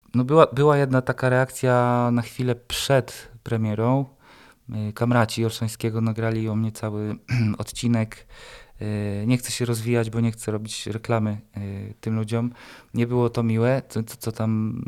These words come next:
co tam w tym odcinku się znalazło. Miałem reakcję ze strony swoich rozmówców, którzy, tak jak mówię, e,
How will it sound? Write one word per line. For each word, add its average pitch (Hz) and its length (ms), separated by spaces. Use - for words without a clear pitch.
co - 120
tam 110 180
w - 80
tym 110 300
odcinku 113 400
się 107 380
znalazło. 110 840
Miałem 131 320
reakcję 123 480
ze 113 280
strony 123 440
swoich 120 320
rozmówców, 117 500
którzy, 113 380
tak 113 160
jak 120 160
mówię, 117 360
e, - 20